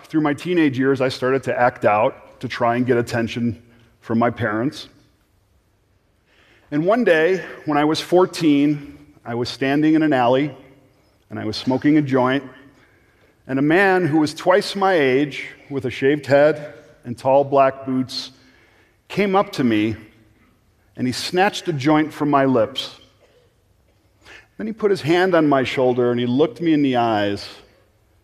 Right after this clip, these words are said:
and he said, "That's what the communists and the Jews want you to do to keep you docile."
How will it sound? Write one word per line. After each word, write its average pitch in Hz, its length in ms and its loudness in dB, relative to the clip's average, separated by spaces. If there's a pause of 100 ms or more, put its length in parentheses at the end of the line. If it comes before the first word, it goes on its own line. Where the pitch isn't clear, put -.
(300)
and 131 80 -4
he 127 40 -4
said, 127 760 0 (1200)
"That's 151 260 2
what 156 100 -4
the 151 80 -4
communists 175 800 0
and 143 100 2
the 135 100 2
Jews 156 580 -2
want 143 340 0
you 165 120 -2
to 156 80 -2
do 139 280 2
to 139 80 -2
keep 139 300 -10
you 139 100 -2
docile." 101 800 0